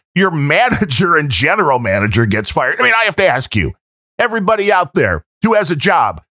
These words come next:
where you work for somebody else, if your boss or his boss gets fired, do you really care?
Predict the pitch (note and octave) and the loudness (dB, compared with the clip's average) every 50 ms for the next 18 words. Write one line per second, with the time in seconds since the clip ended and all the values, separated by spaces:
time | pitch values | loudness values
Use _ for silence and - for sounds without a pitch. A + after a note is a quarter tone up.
0 | _ - E3+ F3+ G3+ A3+ G#3 D#3 C3 E3 A3 G#3+ - - - E3 D3+ - F#3+ E3 | _ 0 0 2 2 2 0 0 2 2 2 2 2 0 -2 -2 0 0 0 0
1 | D#3 D3+ C#3+ C#3 C#3+ C#3 B2+ G2 E2 D2+ - - - _ _ _ _ _ _ _ | 0 0 0 2 2 2 2 0 0 -2 -4 -4 -4 _ _ _ _ _ _ _
2 | _ _ - A2+ - F3+ G3 - D3 - F#3 F#3 F#3 F#3+ G3+ G3 - - - - | _ _ -4 -2 0 2 0 2 2 2 2 2 4 2 2 0 -2 -6 -6 -4
3 | C3 B2+ - F3+ G#3+ F#3+ - - G3+ G3 G3 G3+ - - G3+ F#3+ - - - F#3+ | -2 -2 -2 -2 -4 -4 -2 0 0 2 2 0 0 -2 -2 -2 -2 -2 -2 0
4 | F3 F3+ F#3+ G3 G3 F3+ - _ _ _ _ - D#4+ D#4+ E4+ E4+ E4+ D#4 A#3 F3+ | 0 2 2 2 2 0 -2 _ _ _ _ -2 0 0 2 0 0 0 0 -2
5 | D#3+ D#3 D3 B2+ B2+ C#3 D#3+ E3+ F3+ F#3 F#3 D#3+ - - - D3+ D3 D3+ D3+ D#3 | -2 -2 0 2 2 2 2 2 2 0 0 -2 -2 -2 -2 0 2 2 2 2
6 | D#3+ D3+ C3+ - | 2 0 -2 -4